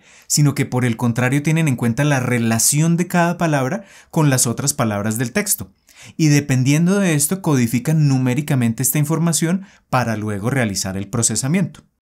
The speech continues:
Por ejemplo, en la frase "El perro está jugando mientras que el gato acaba de comer y ahora duerme plácidamente"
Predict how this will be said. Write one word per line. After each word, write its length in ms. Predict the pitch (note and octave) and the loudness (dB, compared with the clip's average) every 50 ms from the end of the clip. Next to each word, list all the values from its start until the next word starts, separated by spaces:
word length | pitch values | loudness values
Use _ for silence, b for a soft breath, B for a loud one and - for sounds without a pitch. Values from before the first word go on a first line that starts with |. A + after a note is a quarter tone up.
| _ _ _ _ _ - _ - | _ _ _ _ _ -20 _ -4
Por 140 | - C3 | 0 2
ejemplo, 380 | C3+ C#3+ D#3+ D#3+ C#3+ B2 A#2 A2 - | 4 4 4 4 2 0 -2 -2 0
en 140 | B2 B2+ B2 | 0 0 2
la 100 | A#2+ A#2 | 0 0
frase 400 | - B2+ B2+ A#2+ - A#2 A2+ - | 0 0 0 2 0 0 -2 0
"El 260 | D3 C#3 B2 A#2 A#2 | 0 0 0 0 0
perro 280 | - C#3+ C#3 C#3 D3 E3+ | 0 0 0 0 0 0
está 200 | E3 - - D#3+ | 0 0 0 0
jugando 500 | D3+ F3 F3 E3 D3+ C3 B2+ B2 C3+ E3+ | 0 0 0 2 2 2 2 2 2 4
mientras 460 | F3+ E3 C#3+ B2 - A2+ A2+ A2+ - | 4 4 4 2 0 -2 -2 -2 -4
que 220 | - - A#2+ A2+ | -4 -2 -2 -2
el 140 | A2 A2 G#2+ | 0 -2 -2
gato 280 | G2+ A#2+ A#2+ A#2+ - D3+ | 0 0 -2 0 0 -2
acaba 380 | D3 D3 D#3 D3 C#3+ D3 D3+ | -4 -2 0 0 0 2 0
de 140 | D3+ D#3 D3+ | 0 -2 -2
comer 420 | D3+ E3+ E3 D#3 C#3+ C#3 D3 D3 - | -2 0 0 0 0 0 -2 -4 -2
y 120 | - B2+ | 0 0
ahora 260 | A#2 A2 G#2+ G#2+ A#2+ B2+ | 0 2 0 0 0 0
duerme 400 | C3+ C#3+ C#3 C3 B2 C3+ D3 C#3+ | 2 2 0 0 0 0 -2 -2
plácidamente" 1040 | - - C#3+ C#3 C3+ C3 - - E3 D#3 D#3+ F3 D#3+ A#2+ A2 - - A3 A3 - | -2 -2 0 0 2 0 0 -2 -2 -2 -2 0 0 0 -2 -2 -4 -8 -8 -8